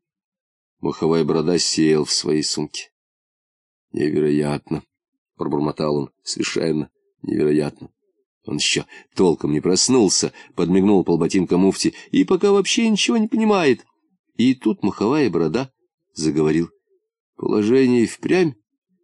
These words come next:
непонятное», — сказал он. «Мне кажется, что я проснулся, но я боюсь этому верить. Неужели это в самом деле вы, мои друзья?»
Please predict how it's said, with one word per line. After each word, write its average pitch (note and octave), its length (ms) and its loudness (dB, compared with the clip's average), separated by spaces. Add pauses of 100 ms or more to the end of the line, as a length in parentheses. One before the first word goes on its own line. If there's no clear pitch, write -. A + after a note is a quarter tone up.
(140)
непонятное», — C3 840 0
сказал D#2+ 360 0
он. D2+ 140 -4 (580)
«Мне B2+ 280 0
кажется, F#3+ 560 0
что - 200 -2
я G3+ 160 4
проснулся, G3 760 2 (520)
но G3 120 0
я F3 140 6
боюсь D#3 380 4
этому B2 320 2
верить. B2+ 460 2 (380)
Неужели G#3 440 4
это G3+ 140 -2
в - 40 -6
самом F#3+ 400 4
деле G3 280 4
вы, G#3 360 4
мои F#3 360 4
друзья?» F3+ 640 0